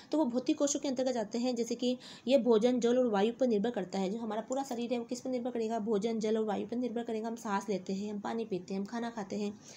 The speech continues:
ये स्थूल या भौतिक शरीर मांसपेशियों, हड्डियों और रक्त से बना है। तो ये हमारा जो भौतिक शरीर है जो कि अनन्य कोश में आता है, वो हमारी हड्डियाँ है, हमारी मांसपेशियाँ, हमारे रक्त से बना होता है और ये हमारे शरीर की, आ,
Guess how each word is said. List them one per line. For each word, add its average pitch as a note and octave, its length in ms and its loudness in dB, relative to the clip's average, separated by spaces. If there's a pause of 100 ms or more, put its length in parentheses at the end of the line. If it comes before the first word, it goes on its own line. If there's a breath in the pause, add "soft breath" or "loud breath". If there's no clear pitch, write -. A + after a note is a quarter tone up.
(400 loud breath)
ये C#4+ 180 6
स्थूल D#4 260 2
या D#4+ 80 8
भौतिक B3+ 300 2
शरीर B3+ 260 0
मांसपेशियों, A#3+ 600 2
हड्डियों A3 300 2
और B3 200 2
रक्त G#3+ 140 -4
से C4+ 120 2
बना G#3 160 2
है। G3 180 -2 (260 loud breath)
तो - 40 4
ये C#4+ 140 4
हमारा C4+ 260 0
जो C4+ 140 0
भौतिक G3+ 360 -2 (140)
शरीर B3+ 220 0
है B3 160 2
जो A#3 120 0
कि A#3 100 -4
अनन्य G#3+ 300 0
कोश B3+ 260 0
में C4 100 -2
आता G#3+ 180 -4
है, D4 180 0 (360 loud breath)
वो D4 80 2
हमारी C#4 260 2
हड्डियाँ A#3 400 2
है, A#3 120 2
हमारी A#3+ 220 0
मांसपेशियाँ, A#3 640 -2
हमारे G#3+ 240 0
रक्त G#3 120 -8
से - 140 -4
बना A#3+ 180 -4
होता A#3+ 240 -4
है C#4+ 180 -2 (360 loud breath)
और D#4 120 8
ये F4+ 100 10
हमारे C4+ 280 0
शरीर B3 320 0
की, B3 340 -2
आ, G#3+ 160 0